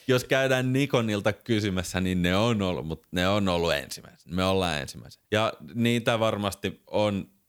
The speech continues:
että keneltä asiaa kysyy ja mistä lähteestä omat informaatiot löytää. Ja mun mielestä mä oon koittanut aina sille aika laveasti googletella, ja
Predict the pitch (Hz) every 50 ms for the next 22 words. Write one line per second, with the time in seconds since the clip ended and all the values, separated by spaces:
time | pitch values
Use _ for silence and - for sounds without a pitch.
0 | - 95 95 - - _ - - 92 - - 110 101 98 98 95 90 90 85 87
1 | 90 90 - 95 85 85 - - 104 95 92 101 90 87 87 92 101 101 101 -
2 | - 90 92 98 101 101 95 - - - 90 87 87 82 - - - 87 82 -
3 | - _ _ - - 101 101 95 92 87 - - 98 101 98 92 87 98 90 85
4 | 85 87 85 82 80 80 90 90 85 82 80 95 98 98 98 95 90 82 - 78
5 | 78 80 78 - - - - _ _ - 147 185 226 247 226 208 190 175 - 170
6 | 156 - - 147 147 135 120 - 135 127 117 - - 113 110 107 104 101 98 92
7 | 87 - 104 95 92 90 80 82 92 98 90 95 80 - - _ _ _ _ _
8 | _ _ - 110 120 120 110 110 101 95 92 - - 95 87 87 - 104 104 101
9 | 95 78 85 87 82 80 - 85 85 80 78 80 80 80 - _ - _ _ _
10 | _ _ - 101 95 92 90 87 -